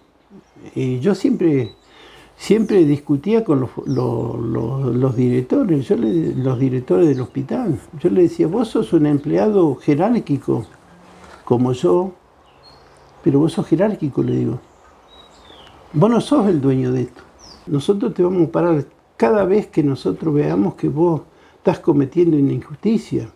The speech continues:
Le digo, "Porque, eh, vos podés tener una parte de razón, pero nosotros tenemos la otra, la que vivimos todos los días durante las veinticuatro horas del día", le digo, "no un ratito,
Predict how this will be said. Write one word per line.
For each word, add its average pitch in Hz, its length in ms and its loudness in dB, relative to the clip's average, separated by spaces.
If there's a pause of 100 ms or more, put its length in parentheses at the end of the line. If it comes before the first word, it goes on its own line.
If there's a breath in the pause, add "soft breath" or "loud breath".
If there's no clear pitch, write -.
(1300 soft breath)
Le - 160 2
digo, 127 380 2
"Porque, 131 720 -4
eh, 147 200 -10
vos 190 200 2
podés 226 280 2
tener 175 380 2
una 196 300 0
parte 208 340 0
de 135 80 2
razón, 127 440 -8 (360)
pero 135 220 2
nosotros 190 500 0
tenemos 175 380 2
la 151 140 2
otra, 175 320 -2 (120)
la 143 220 0
que 147 140 0
vivimos 170 580 0
todos 254 300 4
los 185 220 0
días 196 420 0 (380 soft breath)
durante 165 400 4
las 139 140 -2
veinticuatro 175 720 0
horas 196 180 2
del 151 160 0
día", 202 240 0
le 127 180 -2
digo, 123 240 -2
"no 151 800 2
un 147 180 4
ratito, 151 1300 0